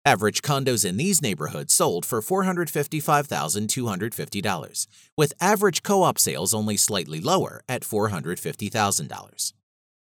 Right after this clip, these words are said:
You can visit our website, W W W dot new york market reports dot com,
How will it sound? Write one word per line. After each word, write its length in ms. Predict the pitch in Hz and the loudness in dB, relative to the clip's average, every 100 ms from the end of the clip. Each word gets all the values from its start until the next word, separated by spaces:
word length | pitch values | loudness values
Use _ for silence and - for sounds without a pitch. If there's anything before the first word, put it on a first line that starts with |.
| _ _ _ | _ _ _
You 100 | 202 | -4
can 160 | 214 214 | 0 2
visit 300 | 220 285 214 | 4 4 4
our 100 | 160 | 4
website, 540 | 120 107 - 60 78 | 2 2 0 0 -4
W 340 | 117 156 208 214 | -2 -2 0 0
W 340 | 170 139 127 | 0 0 -2
W 340 | 104 127 85 69 | 0 -2 -2 -6
dot 300 | - - - | -6 -6 -4
new 220 | 135 165 | 0 2
york 400 | 214 180 165 156 | 2 4 2 0
market 320 | 123 117 120 143 | 0 0 0 -4
reports 480 | 165 156 85 - | -6 -4 -4 -2
dot 220 | - 87 - | 0 -2 -2
com, 320 | 120 60 | -8 -8